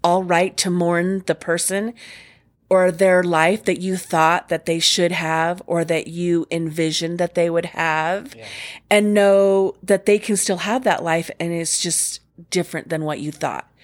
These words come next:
Speaker 1: But it's still going to be a great life. It's still, you still have the possibility of, you know, more grandchildren or an awesome, hopefully they get an awesome partner. And it's just gonna be different than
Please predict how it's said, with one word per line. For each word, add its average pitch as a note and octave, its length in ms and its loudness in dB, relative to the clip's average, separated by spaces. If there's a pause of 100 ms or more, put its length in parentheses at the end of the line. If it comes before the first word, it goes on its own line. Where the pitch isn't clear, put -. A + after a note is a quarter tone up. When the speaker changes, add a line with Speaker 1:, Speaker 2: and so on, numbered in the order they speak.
(400)
Speaker 1:
But G#3 120 4
it's - 200 2
still G#3 340 4
going F#3 300 0
to F3+ 160 -2
be G3+ 200 -2
a F3 60 2
great D#3+ 480 -2
life. C#3 540 -10
It's E3+ 160 -4
still, G3 560 2 (340)
you G3+ 160 -4
still G3+ 300 2
have F3+ 240 -2
the F3 60 -4
possibility E3 920 -2
of, D3+ 460 -4 (760)
you F#3+ 100 0
know, E3 380 2 (140)
more E3+ 400 4
grandchildren D#3 1120 0 (140)
or D#3+ 580 -2 (100)
an F3+ 280 0
awesome, D#3+ 680 0 (500)
hopefully F3+ 460 2
they E3 160 2
get D#3+ 160 0
an D#3 160 -2
awesome D#3 380 0
partner. D3 640 -4
And D3 320 -6
it's G3+ 180 2
just - 200 2
gonna A#3 160 0
be A3 120 -2
different G#3 560 -2
than E3 280 -4